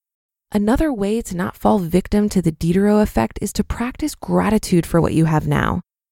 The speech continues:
If you're clothed, fed, and have a roof over your head with running water,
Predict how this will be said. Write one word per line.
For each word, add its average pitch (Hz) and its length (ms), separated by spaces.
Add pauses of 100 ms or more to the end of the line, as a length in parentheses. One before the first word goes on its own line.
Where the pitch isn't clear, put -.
(240)
If 202 180
you're 269 160
clothed, 254 800
fed, 240 420
and - 140
have 190 160
a 175 80
roof 175 320
over 254 180
your 254 200
head 269 300
with - 220
running 175 380
water, 180 460